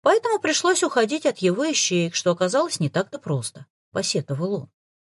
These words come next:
«Но о моих трудностях потом. Прежде всего дело. Значит так, агент, ваше первое задание».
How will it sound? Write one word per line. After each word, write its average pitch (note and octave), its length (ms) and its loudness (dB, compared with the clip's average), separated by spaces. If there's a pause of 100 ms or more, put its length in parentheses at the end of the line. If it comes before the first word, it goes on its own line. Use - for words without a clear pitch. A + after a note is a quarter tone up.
(500)
«Но G#3 140 2
о - 20 4
моих D4 260 4
трудностях F4+ 500 2
потом. F#3 440 0 (180)
Прежде G4 320 2
всего D#4+ 300 2
дело. F3+ 360 -2 (400)
Значит D#4 420 2
так, A#3 220 4
агент, D3 480 -2 (160)
ваше F#4 320 4
первое B3 440 4
задание». G3 560 2